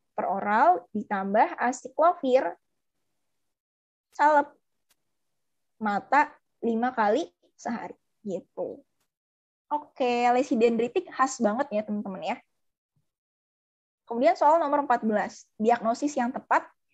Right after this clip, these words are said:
wanita lima puluh tahun datang dengan keluhan mata kirinya merah dan nyeri.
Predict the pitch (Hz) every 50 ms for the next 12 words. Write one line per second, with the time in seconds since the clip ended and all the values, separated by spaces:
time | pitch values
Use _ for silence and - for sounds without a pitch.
0 | _ _ _ _ - 233 226 233 240 247 320 339 311 285 262 254 254 233 233 226
1 | - 202 269 254 220 233 285 277 220 202 - 262 262 226 214 208 220 233 254 254
2 | 214 208 233 269 247 262 254 226 220 214 220 220 220 - 220 220 220 220 262 277
3 | 247 226 220 226 247 285 233 214 208 214 220 226 226 214